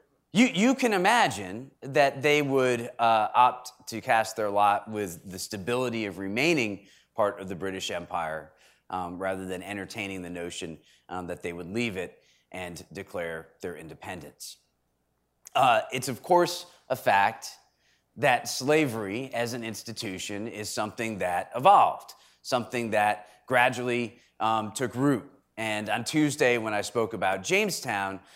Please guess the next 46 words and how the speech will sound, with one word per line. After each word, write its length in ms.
I 100
had 160
the 120
opportunity 520
to 80
tell 180
you 160
a 20
little 240
bit 160
about 260
the 60
story 500
of, 280
of 320
Anthony 400
Johnson. 460
Anthony 320
Johnson 720
and 180
others 360
like 280
him, 320
um, 380
people 260
whose 200
names 280
we 120
know, 320
another 320
one 160
is 120
Tony 360
Longo, 640
um, 420
were 140
individuals 680
born 380
in 180
Africa, 680
brought 240
against 320
their 140
will 320
to 200
Virginia 680